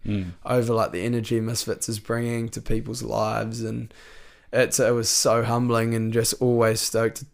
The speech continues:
Speaker 2: talk to people when they come up and just froth out and they see the energy we bring, you know, when we're on the mics,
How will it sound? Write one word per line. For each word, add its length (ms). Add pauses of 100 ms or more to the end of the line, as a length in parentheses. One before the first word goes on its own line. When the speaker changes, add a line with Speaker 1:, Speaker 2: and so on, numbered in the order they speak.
Speaker 2:
talk 280
to 80
people 400
when 140
they 120
come 300
up 240
and 100
just 180
froth 360
out 240
and 100
they 80
see 220
the 160
energy 320
we 240
bring, 340
you 80
know, 160
when 160
we're 140
on 100
the 80
mics, 540